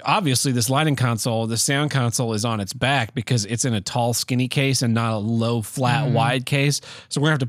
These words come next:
Speaker 1: pull this, and you can look at it and go like, "Oh, I see. There, you know, there are three pieces of this case.
Speaker 2: Yeah, yeah.
Speaker 1: You must have to pull off
Speaker 2: The
Speaker 1: this,
Speaker 2: top.
Speaker 1: the top, which is actually the nose.
Speaker 2: Yes.
Speaker 1: Then you lay it on its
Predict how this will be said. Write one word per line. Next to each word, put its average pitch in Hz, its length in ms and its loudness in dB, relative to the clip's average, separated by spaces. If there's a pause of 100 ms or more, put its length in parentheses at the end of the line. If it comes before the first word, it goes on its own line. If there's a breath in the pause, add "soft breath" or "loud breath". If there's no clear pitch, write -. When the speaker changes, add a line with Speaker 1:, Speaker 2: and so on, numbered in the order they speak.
Speaker 1:
pull 151 160 2
this, 127 240 2
and 165 160 2
you 214 80 6
can 190 100 4
look 220 180 2
at 160 140 4
it 135 40 4
and 131 100 4
go 139 140 4
like, 120 220 2 (260 loud breath)
"Oh, 175 120 2
I 170 160 4
see. 147 440 4 (360 soft breath)
There, 143 360 0 (100)
you 131 140 -4
know, 107 180 -2 (160)
there 151 180 4
are 131 60 4
three 160 300 0
pieces 147 480 2
of 123 60 0
this 117 160 2
case. 165 380 4
Speaker 2:
Yeah, 156 240 6
yeah. 139 60 -4
Speaker 1:
You 151 120 4
must 156 180 4
have 160 160 2
to 147 80 -2
pull 156 160 0
off 143 240 2
Speaker 2:
The 120 40 -8
Speaker 1:
this, 127 240 2
Speaker 2:
top. 160 280 2
Speaker 1:
the 143 80 2
top, 156 480 0
which 143 160 0
is 120 180 2
actually 135 360 0
the 113 120 2
nose. 135 500 4
Speaker 2:
Yes. 139 380 -2
Speaker 1:
Then 147 140 2
you 156 120 4
lay 151 200 4
it 143 60 4
on 139 140 4
its 117 200 0